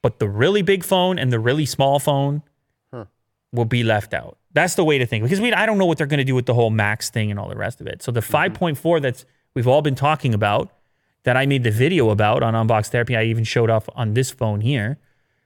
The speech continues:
Speaker 1: or on this phone, on this show. You remember the five point four? It looks like an iPhone S E two.
Speaker 2: Yeah, super small.
Speaker 1: Yeah, that would be delayed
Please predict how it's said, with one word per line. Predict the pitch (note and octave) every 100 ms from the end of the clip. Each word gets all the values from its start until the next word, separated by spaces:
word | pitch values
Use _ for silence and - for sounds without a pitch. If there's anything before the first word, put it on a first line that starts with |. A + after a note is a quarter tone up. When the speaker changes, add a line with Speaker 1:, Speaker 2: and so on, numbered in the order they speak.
| _ _ _ -
Speaker 1:
or | A#2 G#2
on | A2+
this | G#2+ -
phone, | G#2 F#2
on | G#2+ A2+
this | A#2
show. | - A#2+ G2 C3+ - _ _ _ _ _ _ _ _ _ _ _ _ _ _
You | -
remember | C#3+ D#3
the | D3+
five | - C#3 C#3
point | D#3 C3
four? | D3 C#3+
It | B2
looks | B2
like | C3
an | B2 A2+
iPhone | A#2 B2 C3 A#2
S | A#2 B2
E | A#2
two. | - A#2+ D#3+ F3+ -
Speaker 2:
Yeah, | G#2+ G2+ E2+
super | - G#2+ G2+
small. | - F#2 F2+ _
Speaker 1:
Yeah, | E3+
that | D3+ D#3 F3+ F#3+
would | F#3
be | E3
delayed | D#3 C#3+ C3 A2+ F#3